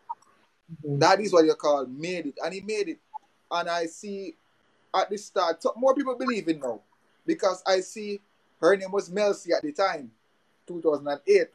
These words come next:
Speaker 2: And now she's Navy. But I see two thousand and eight when I was trying with her, that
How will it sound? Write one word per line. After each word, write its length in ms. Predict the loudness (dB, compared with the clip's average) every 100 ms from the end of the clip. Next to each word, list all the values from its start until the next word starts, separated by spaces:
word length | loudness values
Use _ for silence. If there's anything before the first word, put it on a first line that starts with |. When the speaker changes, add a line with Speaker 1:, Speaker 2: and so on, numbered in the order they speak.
| _ 2 2 _ _ _ _ _ -2
Speaker 2:
And 340 | 0 0 -2
now 200 | -2 -2
she's 300 | -2 -6 -8
Navy. 420 | -2 -2 -2 -6 -12 _ _ _ _ 0
But 440 | 2 2 -2 -18 -20 _ _ _ _ _
I 220 | 2 2
see 360 | 0 -10 -12 -12
two 160 | -12 -2
thousand 280 | 0 0 0
and 160 | -2 -2 0
eight 140 | 0 2
when 180 | 0
I 120 | 2 2
was 200 | 2 -2
trying 280 | 0 0
with 140 | -2 -4
her, 420 | 4 4 4 0 _ _ _ _ _ 0
that 240 | 0 0